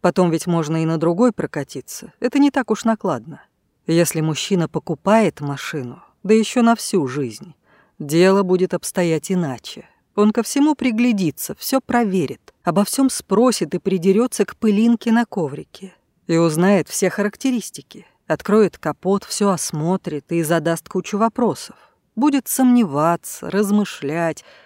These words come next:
гладить машинку задумчиво, не отводя глаз. Но проверит все, и думать будет долго.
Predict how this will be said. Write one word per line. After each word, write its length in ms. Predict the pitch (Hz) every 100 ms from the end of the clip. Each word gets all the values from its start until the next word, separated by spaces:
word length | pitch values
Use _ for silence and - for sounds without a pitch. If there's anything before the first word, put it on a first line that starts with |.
| _ -
гладить 640 | 175 220 233 226 190 -
машинку 640 | 190 190 - 190 185 - 165
задумчиво, 680 | 175 156 165 160 - 160
не 160 | 165 165
отводя 420 | 160 170 156 160
глаз. 560 | 151 151 143 - - -
Но 260 | 214 269 277
проверит 560 | - 254 247 247 240
все, 400 | - - - 302
и 160 | 196 175
думать 460 | 160 285 277 160 165
будет 400 | 226 240 220 202
долго. 440 | 240 131 117